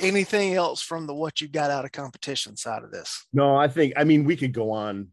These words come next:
Speaker 2: forever and ever. A lot of great friendships, right,
Speaker 1: Mm-hmm.
Speaker 2: came out of competition, and that's, that's great too. Um, but, uh,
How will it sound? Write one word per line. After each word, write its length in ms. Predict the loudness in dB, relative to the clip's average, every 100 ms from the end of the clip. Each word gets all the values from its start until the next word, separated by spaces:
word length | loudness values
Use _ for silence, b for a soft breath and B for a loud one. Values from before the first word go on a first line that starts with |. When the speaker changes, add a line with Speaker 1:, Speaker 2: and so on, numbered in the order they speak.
| _
Speaker 2:
forever 440 | -4 -2 0 -2
and 80 | -4
ever. 160 | -4 -4
A 40 |
lot 180 | -2 -2
of 80 | -2
great 200 | -4 -4
friendships, 680 | -4 -4 -6 -8 -8 -6
right, 220 | 0 0 -2
Speaker 1:
Mm-hmm. 280 | -10 -8
Speaker 2:
came 180 | -2 -2
out 120 | -2
of 60 | -6
competition, 560 | -10 -14 -8 -6 -6 -6
and 80 |
that's, 200 | -4 -6
that's 200 | -6 -10 -2
great 260 | -2 -2
too. 280 | 0 0 0 B B B -4
Um, 340 | 0 0 -2
but, 300 | -4 -4 -2
uh, 240 | -2 -2